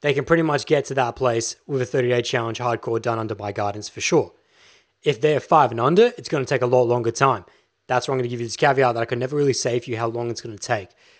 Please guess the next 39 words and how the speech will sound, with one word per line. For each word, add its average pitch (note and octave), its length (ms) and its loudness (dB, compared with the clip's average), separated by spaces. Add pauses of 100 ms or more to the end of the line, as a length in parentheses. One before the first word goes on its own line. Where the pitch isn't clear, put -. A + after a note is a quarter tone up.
(140)
But D#3 320 4 (260)
the C3 100 0
way D3 180 6
that C3+ 120 4
it, D3 220 -2
there's C3+ 140 -2
only D#3 160 4
one D#3+ 240 4
way C3 220 4
of B2 100 0
it A#2+ 60 0
getting A2+ 260 0
there, A#2+ 220 0 (240)
which C3 120 -2
is A#2 80 -2
through B2+ 160 2
immersive A2+ 320 -2
action, G#2 380 -4 (540)
right? A2+ 180 0 (260)
And D3 300 -4 (220)
why F3+ 440 0
most F#3+ 440 4
people G3+ 280 -2
don't C3+ 400 -2 (220)
get - 280 -6
there B3+ 280 0 (600)
is C#3 120 -2
because C#3 240 -4
of D3 300 0
two E3 180 -2
things. G2+ 460 -6 (540)
Action-based, D#3+ 840 2 (220)
they C#3 120 2
never D#3 380 2
truly D#3+ 320 0
put D3+ 180 0
in C#3 120 2
enough B2+ 280 0
work. A2 340 0